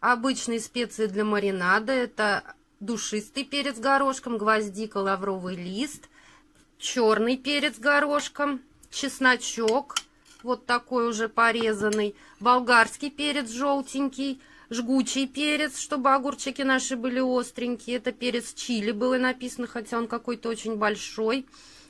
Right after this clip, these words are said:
Вот такой молодой лук, это свой с огорода, я его порезала дольками. И также пряная зелень. Здесь у меня сельдерей молодой,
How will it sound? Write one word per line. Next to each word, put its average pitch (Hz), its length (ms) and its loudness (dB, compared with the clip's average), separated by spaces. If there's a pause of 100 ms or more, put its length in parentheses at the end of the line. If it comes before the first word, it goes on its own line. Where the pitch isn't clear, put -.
Вот 269 180 -2
такой 269 380 2
молодой 247 480 4
лук, 226 400 -2
это 262 200 -4
свой 233 360 -2
с - 120 -8
огорода, 208 680 2
я 269 180 0
его 202 180 0
порезала 196 600 -2
дольками. 214 680 -4 (380)
И 269 140 -2
также 247 400 4
пряная 233 500 4
зелень. 202 580 0 (1080)
Здесь 202 400 0
у 208 60 0
меня 196 520 4 (380)
сельдерей 202 800 0
молодой, 285 760 2